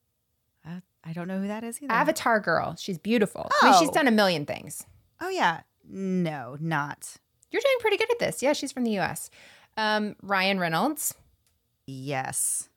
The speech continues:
Speaker 2: He is. Do you remember who he was engaged to by chance? He's married to Blake Lively now, but he was engaged to somebody
Speaker 1: Uh, I
Speaker 2: that was
Speaker 1: don't.
Speaker 2: very Canadian.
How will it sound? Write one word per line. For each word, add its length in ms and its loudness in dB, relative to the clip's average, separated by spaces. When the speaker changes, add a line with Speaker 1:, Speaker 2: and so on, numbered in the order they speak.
Speaker 2:
He 220 -6
is. 280 0
Do 80 -6
you 60 4
remember 240 4
who 120 4
he 120 8
was 160 2
engaged 480 4
to 160 -6
by 300 -4
chance? 640 -12
He's 180 -6
married 200 2
to 40 -2
Blake 260 2
Lively 360 0
now, 380 -10
but 120 -10
he 120 -8
was 120 -6
engaged 440 -6
to 60 -16
somebody 360 -8
Speaker 1:
Uh, 440 -8
I 120 -16
Speaker 2:
that 100 -2
was 160 -4
Speaker 1:
don't. 140 -10
Speaker 2:
very 560 2
Canadian. 680 -10